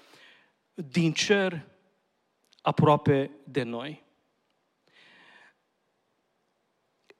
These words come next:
Pentru cei care sunteți căsătoriți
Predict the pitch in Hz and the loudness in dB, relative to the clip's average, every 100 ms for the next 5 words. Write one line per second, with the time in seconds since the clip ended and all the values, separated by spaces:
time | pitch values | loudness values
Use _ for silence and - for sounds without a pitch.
0 | _ _ _ _ _ _ _ _ _ _ | _ _ _ _ _ _ _ _ _ _
1 | - 196 190 208 208 185 170 160 175 160 | -2 0 2 0 2 2 0 0 -2 -2
2 | 151 160 160 160 143 127 135 - - | -4 -8 -8 -4 -4 -6 -12 -16 -20